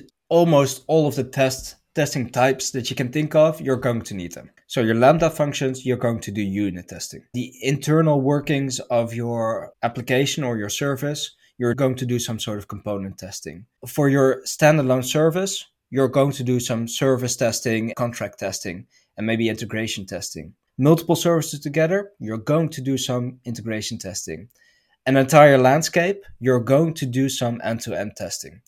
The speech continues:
And the balance of what you need is, I think, determined by your appetite for errors or your appetite for failures. Like, if you're building a web shop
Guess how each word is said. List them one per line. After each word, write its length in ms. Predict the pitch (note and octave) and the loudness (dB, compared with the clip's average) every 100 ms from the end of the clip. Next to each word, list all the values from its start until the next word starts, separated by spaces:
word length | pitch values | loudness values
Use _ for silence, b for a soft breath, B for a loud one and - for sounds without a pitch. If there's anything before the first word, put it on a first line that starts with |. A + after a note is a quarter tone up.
| - | -6
And 240 | C#3+ C3 | -6 -4
the 80 | C3 | -6
balance 720 | A2+ D#3 G3+ C#3 C3+ - - _ - | 2 4 6 2 0 -8 -10 _ -8
of 240 | B2 A2+ | -6 -6
what 420 | A#2 B2 D#3+ D#3+ | -2 0 0 0
you 140 | B2 A2+ | -4 -2
need 600 | A2+ E3 A#2+ A#2 B2+ - - | -4 -4 -6 -6 -12 -16 -4
is, 300 | B2+ B2+ - _ - | -4 -4 -8 _ -6
I 80 | B2+ | -6
think, 300 | B2+ F3 B2+ | -4 -6 -6
determined 680 | A#2 - F#3 G3 A#2+ G#2+ - - | -10 -4 0 2 0 -2 -10 -4
by 180 | A2 | -2
your 320 | G#2+ A2 G#2 - | -2 -4 -6 -4
appetite 480 | C#3+ - - G#2 G2+ | -4 -4 -2 -2 -2
for 420 | - G2 F2 - B2+ | -6 -4 -6 -8 0
errors 400 | F#3 C3 F#2+ G2 | 2 2 0 -6
or 120 | G2 | -10
your 180 | G#2 F#2+ | -8 -6
appetite 460 | B2 - A#2+ G#2+ | -6 -6 -4 -4
for 300 | - G2 E2+ | -4 -8 -6
failures. 480 | F3+ G3 A#2 B1+ - b b b b | -2 -2 -2 -6 -12 b b b b
Like, 280 | C3 C3+ - b b b b | -2 -2 -2 b b b b
if 220 | F3+ F#3+ | 4 4
you're 160 | D3 C3+ | 4 4
building 440 | B2 E3 C#3 A2+ | 6 6 6 2
a 60 | G2+ | -2
web 260 | G#2+ D#3 D#3 | -2 -4 -2
shop 340 | A2+ C#2 | -4 -4